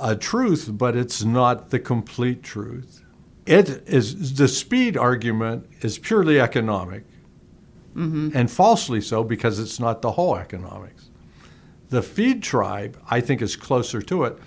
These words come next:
Speaker 1: We're about stock removal.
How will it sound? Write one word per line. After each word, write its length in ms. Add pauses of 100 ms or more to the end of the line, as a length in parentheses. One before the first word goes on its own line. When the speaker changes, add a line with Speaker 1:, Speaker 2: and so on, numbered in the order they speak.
(320)
Speaker 1:
We're 380
about 480
stock 580
removal. 760